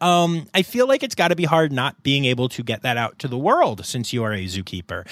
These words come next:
But, so do you find that, like, you know, the ability to share stuff on TikTok and to be, do that a little bit does help you feel, I don't know, a little more art-, artistically fulfilled?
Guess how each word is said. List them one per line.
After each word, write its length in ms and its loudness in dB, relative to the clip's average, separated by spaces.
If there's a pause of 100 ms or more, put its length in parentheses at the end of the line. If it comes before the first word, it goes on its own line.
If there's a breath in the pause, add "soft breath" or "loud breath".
(300 loud breath)
But, 360 2
so 160 4
do 80 0
you 80 4
find 280 4
that, 160 2
like, 440 2
you 160 4
know, 120 4
the 120 4
ability 380 2
to 60 0
share 280 2
stuff 240 0
on 100 2
TikTok 480 0
and 180 4
to 140 0
be, 480 -2
do 240 0
that 140 4
a 40 2
little 160 4
bit 200 -2
does 260 0
help 260 -4
you 160 0
feel, 680 -2 (680 loud breath)
I 180 -2
don't 100 0
know, 100 2
a 80 2
little 160 4
more 200 4
art-, 260 2
artistically 580 2
fulfilled? 580 -2